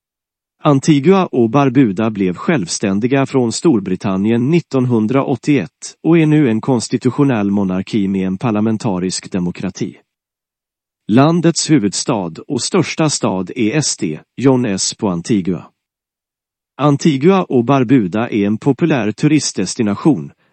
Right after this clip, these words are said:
särskilt för de som söker sol, sand och hav. Landet har många vackra stränder och en mängd olika turistattraktioner, inklusive historiska platser, naturreservat och marina parker.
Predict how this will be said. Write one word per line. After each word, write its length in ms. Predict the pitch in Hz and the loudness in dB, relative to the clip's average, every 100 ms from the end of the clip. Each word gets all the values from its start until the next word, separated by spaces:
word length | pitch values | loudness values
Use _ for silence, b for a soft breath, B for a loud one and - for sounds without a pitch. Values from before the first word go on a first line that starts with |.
| - | -6
särskilt 520 | - 147 - 175 139 | -2 0 2 0 0
för 100 | - | -4
de 160 | 120 101 | -2 0
som 220 | 127 110 | -2 -4
söker 360 | - 113 - 101 | -2 -2 -2 -4
sol, 400 | - 117 62 - _ _ | -2 -2 -4 -18 _ _
sand 380 | - 147 95 87 | -4 -2 -2 -4
och 160 | 104 131 | -6 -6
hav. 280 | 131 76 - _ _ _ _ _ _ _ _ _ _ _ | -6 -6 -16 _ _ _ _ _ _ _ _ _ _ _
Landet 480 | 107 143 180 190 202 | 2 4 4 4 2
har 180 | - 107 | 2 2
många 320 | 127 127 120 | 2 2 2
vackra 420 | 147 151 - 139 | 0 -2 -2 -2
stränder 600 | 131 - 107 85 90 110 | -2 -2 -2 -2 -2 -2
och 200 | 113 127 | 0 0
en 140 | 127 143 | 2 2
mängd 320 | 135 117 123 | 2 0 0
olika 400 | 110 104 98 101 | -2 -2 -2 -4
turistattraktioner, 1200 | - 147 131 - 90 - 104 - 147 95 82 78 b b b | 0 0 0 -2 -8 -6 -8 -2 0 0 -4 -8 b b b
inklusive 640 | 160 - 131 - 123 110 | 0 2 0 2 2 2
historiska 680 | 131 131 135 110 104 - 95 | 0 0 0 0 -2 -2 -6
platser, 560 | - 90 - - - - _ _ | -4 -6 -6 -8 -10 -20 _ _
naturreservat 960 | 127 135 156 104 95 104 90 92 90 - | -2 0 0 0 -2 -2 -4 -4 -8 -6
och 180 | 135 | -2
marina 400 | 117 135 117 80 | 0 2 0 -2
parker. 520 | 80 107 76 - 58 | -6 -6 -8 -14 -18